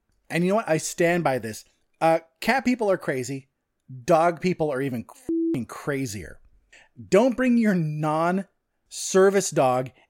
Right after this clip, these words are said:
into a grocery store, and especially don't put it into a shopping cart. I'm just saying. Oddly enough, this movie gives me Cold Dog Soup vibes. Uh,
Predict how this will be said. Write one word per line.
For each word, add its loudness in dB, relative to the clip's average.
into 4
a 4
grocery 2
store, -4
and 2
especially 0
don't 4
put 4
it 2
into 0
a 0
shopping 0
cart. 0
I'm -2
just -2
saying. -8
Oddly 2
enough, 2
this 4
movie 4
gives 2
me -2
Cold 6
Dog 2
Soup -2
vibes. -10
Uh, 0